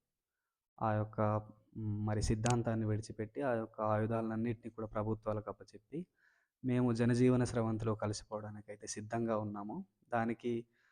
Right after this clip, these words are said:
ఆ, కేంద్ర ప్రభుత్వాలు కావచ్చు, ఇటు రాష్ట్ర ప్రభుత్వాలు కావచ్చు,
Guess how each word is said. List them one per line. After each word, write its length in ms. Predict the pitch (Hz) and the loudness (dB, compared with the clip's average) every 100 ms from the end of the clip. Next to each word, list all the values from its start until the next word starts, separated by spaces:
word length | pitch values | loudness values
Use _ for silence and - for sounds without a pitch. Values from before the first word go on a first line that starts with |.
| _ _ - | _ _ -8
ఆ, 460 | 113 107 104 107 110 - - | -2 0 0 0 -4 -8 -2
కేంద్ర 240 | 117 113 | 0 2
ప్రభుత్వాలు 580 | 117 117 113 117 113 113 | 2 2 2 0 0 0
కావచ్చు, 540 | 113 110 110 110 147 175 _ _ _ | 0 -2 -2 -8 -12 -12 _ _ _
ఇటు 120 | 104 107 | -8 2
రాష్ట్ర 300 | 107 107 110 | 2 2 0
ప్రభుత్వాలు 520 | 110 110 110 110 110 | -2 -2 -4 -4 -4
కావచ్చు, 540 | 110 107 107 - 151 | -4 -4 -6 -6 -8